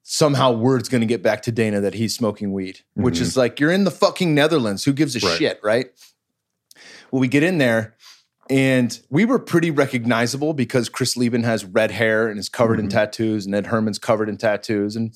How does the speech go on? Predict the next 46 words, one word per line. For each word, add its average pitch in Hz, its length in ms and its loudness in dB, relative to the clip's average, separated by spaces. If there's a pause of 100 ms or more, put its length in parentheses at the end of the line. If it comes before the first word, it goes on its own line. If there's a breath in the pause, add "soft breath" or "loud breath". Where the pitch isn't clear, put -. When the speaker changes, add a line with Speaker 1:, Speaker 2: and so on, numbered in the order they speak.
(160)
Speaker 1:
also 98 340 -2
he's 98 180 -4
a 98 60 0
natural 98 360 -2
ginger. 92 420 -6 (720 loud breath)
And 113 340 0
I'm 120 180 2
tall, 117 400 2
and 117 140 -2
Swick's 143 360 -2
a 143 100 2
recognizable 131 580 0
guy. 113 400 0
He's 104 120 -4
been 107 80 4
on 113 140 2
Speaker 2:
Mm-hmm. - 20 0
Speaker 1:
T 117 120 -2
V 110 140 -2
a 98 40 0
lot. 85 300 -4 (800)
So 131 180 2
the 127 100 0
guy 139 440 2
recognizes 110 760 -2
us 101 140 -2
from 110 180 -2
behind 113 480 -2
the 110 80 -6
weed 117 300 -2
counter. 95 420 -8 (840 soft breath)
He's 113 180 -2
like, 117 240 0
"Ah, 143 280 0
U 139 280 4
F 208 100 0
C, 214 280 0
U 175 240 2
F 185 120 2
C." 180 280 0
And 117 240 -2
Swick 160 440 0 (220 soft breath)
freaks 156 380 0
the 170 80 0
fuck 131 320 0
out. 110 400 2